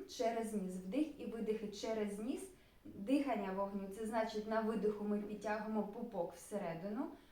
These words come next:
Очі в нас закриті. Ага, і очі дивляться. Очі в нас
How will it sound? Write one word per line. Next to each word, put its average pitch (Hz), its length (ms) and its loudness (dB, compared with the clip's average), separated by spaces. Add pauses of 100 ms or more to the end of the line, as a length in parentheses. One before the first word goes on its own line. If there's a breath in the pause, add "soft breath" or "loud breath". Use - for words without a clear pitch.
(160 loud breath)
Очі 247 320 2
в 214 80 0
нас 190 280 2
закриті. 208 720 -4 (340 loud breath)
Ага, 214 340 -4 (100)
і 226 80 -6
очі 294 380 2
дивляться. 214 640 0 (2750 loud breath)
Очі 302 320 4
в 240 80 4
нас 208 220 4